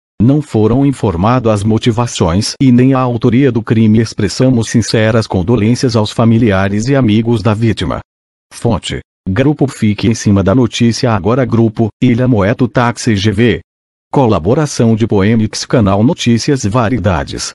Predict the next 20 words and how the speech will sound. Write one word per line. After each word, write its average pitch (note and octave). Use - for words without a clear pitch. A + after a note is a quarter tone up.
Se -
inscreva C3
e E3
ajude B2
o C#3
canal A2
a -
crescer. A2
Clique C3+
no C3+
joinha A#2
e A2
ative A#2+
o G#2
sininho. G2+
Obrigado, B2
valeu. A#2
Poemix C3
Canal G2+
Notícias A2